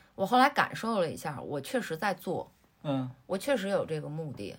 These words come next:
Speaker 1: 我的目的就是，我因为没有安全感，所以我想让我最亲近的人跟我尽量的同频。
Speaker 2: 对。
Speaker 1: 嗯。
Speaker 2: 对。
Speaker 1: 这个没有安全感，当然可以延续到我跟母亲的关系，
Speaker 2: 对。
Speaker 1: 我跟父亲的关系啊什么的，
Speaker 2: 嗯。
Speaker 1: 还有其他的一些以前寄宿家庭这种关系。
Speaker 2: 嗯。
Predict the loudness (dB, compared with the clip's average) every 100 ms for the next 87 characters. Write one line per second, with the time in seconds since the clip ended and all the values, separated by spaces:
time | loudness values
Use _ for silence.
0 | -8 -4 -2 2 2 0 -2 -2 -2 -2
1 | -4 -6 _ _ _ _ _ _ _ _
2 | -6 2 4 4 2 4 4 4 2 0
3 | 0 -2 -2 -4 -2 -2 0 0 -2 0
4 | -2 0 4 4 4 0 -2 0 -2 2
5 | 0 0 0 0 0 0 0 2 2 0
6 | 2 2 4 4 2 -4 -4 -4 -4 -6
7 | -6 -6 -10 -2 0 0 -2 -20 _ -4
8 | 0 0 -4 -20 _ -2 -2 -2 -10 -18
9 | _ _ -4 2 4 6 8 8 6 6
10 | 2 0 0 2 2 0 0 0 0 -2
11 | -2 -2 -2 -6 -8 -8 -6 -2 0 0
12 | -2 -2 -2 -2 -2 -4 -4 -4 -2 0
13 | 0 0 2 2 0 -2 -2 0 -2 -2
14 | -4 -4 -4 -2 -2 -2 -2 -4 -4 -8
15 | -4 -2 -2 -4 -4 -4 -2 -4 -6 -6
16 | -4 -6 -6 -4 -2 -4 -4 -6 -4 -8
17 | -8 -6 -6 -4 -2 2 2 0